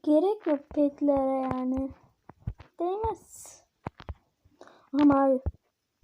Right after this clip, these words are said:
Hop hop. Hop. Dördünü saldırın. E, çok da vuramıyoruz sanki be.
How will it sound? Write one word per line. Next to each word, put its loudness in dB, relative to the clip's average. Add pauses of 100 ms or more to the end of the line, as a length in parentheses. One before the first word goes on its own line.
(960)
Hop -4 (260)
hop. -6 (1600)
Hop. -4 (760)
Dördünü -2
saldırın. -6 (1700)
E, 0
çok -2
da 2
vuramıyoruz 0
sanki -4
be. 2